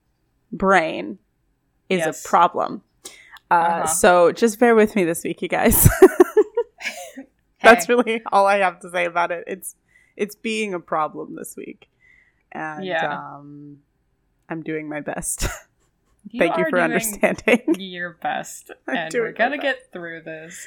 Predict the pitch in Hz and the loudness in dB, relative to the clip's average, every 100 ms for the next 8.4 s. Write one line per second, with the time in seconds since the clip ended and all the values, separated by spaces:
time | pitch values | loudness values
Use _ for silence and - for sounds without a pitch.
0 | - 170 302 285 - 190 320 233 226 226 | -14 -6 -2 -2 -4 -4 -2 -2 -4 -4
1 | 196 180 170 214 233 _ _ _ _ 165 | -4 -4 -6 -10 -18 _ _ _ _ -20
2 | 160 202 240 240 254 240 240 208 170 170 | -12 -8 -8 -10 -12 -12 -12 -6 -4 -4
3 | 175 - - 254 247 240 240 240 233 233 | -6 2 2 2 0 4 6 6 4 4
4 | 233 240 - - 285 247 247 220 214 - | 4 2 -2 0 2 2 0 0 0 -2
5 | 220 - 294 302 311 - 208 196 196 190 | -8 0 2 2 2 4 4 4 2 -2
6 | 214 208 262 240 165 165 170 190 _ _ | -6 -4 -2 2 4 2 -2 -12 _ _
7 | _ _ _ _ _ _ _ _ 220 202 | _ _ _ _ _ _ _ _ -2 0
8 | 175 175 175 | -2 -6 -16